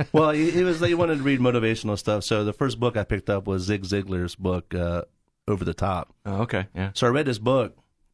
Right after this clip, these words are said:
Speaker 2: and, uh, I came in the next <laughs> week and I said, uh, "I need to move, I need to move on." <laughs> I'm not,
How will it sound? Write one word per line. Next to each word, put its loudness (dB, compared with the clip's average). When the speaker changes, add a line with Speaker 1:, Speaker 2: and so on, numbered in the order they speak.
Speaker 2:
and, 0
uh, -4
I -6
came 2
in 2
the 0
next -2
<laughs> -
week 0
and -4
I -4
said, -8
uh, -4
"I 0
need 0
to 2
move, 0
I 2
need 0
to -2
move 0
on." -2
<laughs> -2
I'm 4
not, 0